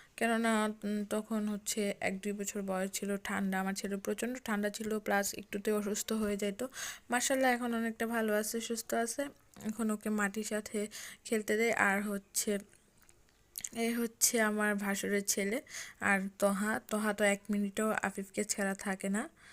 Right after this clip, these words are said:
এই যে আপনাদের ভাইয়া দেখেন কি করতেছে, মানে, লাউ গাছের মাচা দিচ্ছে।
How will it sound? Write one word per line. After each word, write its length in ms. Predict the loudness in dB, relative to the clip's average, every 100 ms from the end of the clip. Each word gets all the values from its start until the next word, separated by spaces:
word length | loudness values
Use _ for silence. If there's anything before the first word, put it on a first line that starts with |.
| -20 -20 -20 -20 _ _ -20 -20 -20 -20 -20 -6
এই 300 | 0 4 4
যে 120 | 4 2
আপনাদের 500 | 2 0 2 4 4
ভাইয়া 360 | 4 4 4
দেখেন 320 | 2 -2 -2
কি 160 | -2 -4
করতেছে, 560 | -4 -4 -6 -4 -4 -6 -10 -14 -14 -18 _ -6
মানে, 580 | 0 2 4 4 4 2 -2 0
লাউ 280 | 6 6 6
গাছের 320 | 4 4 2
মাচা 320 | 2 2 0
দিচ্ছে। 480 | 0 -2 -2 0